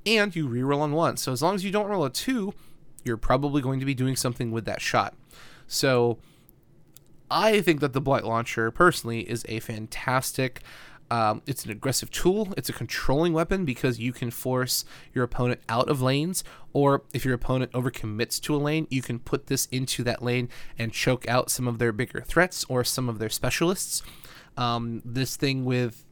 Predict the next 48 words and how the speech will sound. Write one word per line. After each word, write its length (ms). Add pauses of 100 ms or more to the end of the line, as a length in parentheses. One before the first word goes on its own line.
(100)
you 100
know, 120
having 380
a 280 (100)
negative 400
two 220
A 100
P 220
is 200
relevant, 520 (320)
and 120
the 80
D 200
three 160
damage 280
is 120
also 220
relevant 360
because 380
you 100
can 240
potentially 520
get 180
a 20
shot 320
off, 240 (300)
it 100
gets 320
through, 320 (300)
and 120
you 60
get 160
to 80
roll 100
three 220
dice 240
to 60
try 140
and 100
kill 160
your 100
opponent. 400 (1200)
That 240
usually 440
is 120
a 60
dead 220
model. 400